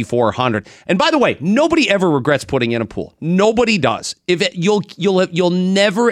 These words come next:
ever, ever regret doing it, unless you're just way too excessive with some of the bells and whistles and whatnot. We get this text in, "Yep, I haven't been in my pool this year until this morning." Why not? I'm in every day. I admit it's tough to get teenagers to do it.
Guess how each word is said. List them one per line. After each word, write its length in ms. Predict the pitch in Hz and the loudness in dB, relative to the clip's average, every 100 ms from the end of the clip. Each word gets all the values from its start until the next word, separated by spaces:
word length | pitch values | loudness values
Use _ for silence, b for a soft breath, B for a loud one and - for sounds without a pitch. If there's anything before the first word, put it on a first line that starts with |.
| - | 0
ever, 320 | 180 160 175 | 0 0 0
ever 280 | 156 151 139 | 0 0 2
regret 500 | 131 120 117 143 - b b b - | 0 0 0 0 -2 b b b -8
doing 360 | 113 143 117 82 | -2 0 0 -2
it, 200 | - _ - | -10 _ -4
unless 340 | 135 160 - | 0 0 0
you're 100 | 147 | -2
just 240 | 104 127 | -2 -4
way 240 | 127 147 151 | 0 2 2
too 220 | - 139 | 0 -2
excessive 520 | 104 - 127 - 113 | -2 -2 -2 -2 -4
with 120 | 107 | -2
some 180 | - 120 | -2 -2
of 40 | 110 | -2
the 60 | |
bells 320 | 92 113 110 | 0 0 0
and 120 | 107 104 | 0 -2
whistles 340 | 107 113 98 | -2 -2 -2
and 80 | 98 | -2
whatnot. 260 | 95 87 101 | -2 -4 -4
We 60 | |
get 100 | 165 | -2
this 120 | 180 - | -2 0
text 280 | 170 170 | -2 0
in, 120 | 180 165 | -2 0
"Yep, 180 | 151 - | 0 0
I 60 | 135 | 0
haven't 240 | 160 170 | 0 0
been 160 | 156 165 | 0 2
in 100 | 151 | 2
my 120 | 147 | 0
pool 260 | - 165 | 0 0
this 240 | 156 156 - | 2 0 0
year 80 | 165 | 0
until 260 | 147 170 | 0 0
this 220 | 156 151 | -2 -4
morning." 460 | 156 165 226 175 107 | -2 0 0 0 -2
Why 160 | 156 208 | -2 -2
not? 580 | 185 165 202 - - - b b b b 185 | -2 -4 -6 -12 -14 -18 b b b b -2
I'm 140 | 220 | 0
in 140 | 214 - - | 0 -2 -2
every 340 | 175 180 202 | -2 0 0
day. 320 | 156 185 131 - | 2 0 0 0
I 120 | 196 | -2
admit 440 | 247 180 185 143 - | 0 2 2 2 -2
it's 200 | 156 - | -6 -6
tough 220 | - 180 | -4 -4
to 100 | - | -2
get 160 | 170 123 | -4 -4
teenagers 520 | 156 165 160 139 123 | -4 -2 0 -2 -6
to 60 | 120 | -8
do 260 | 98 92 92 | -8 -10 -10
it. 140 | 117 | -12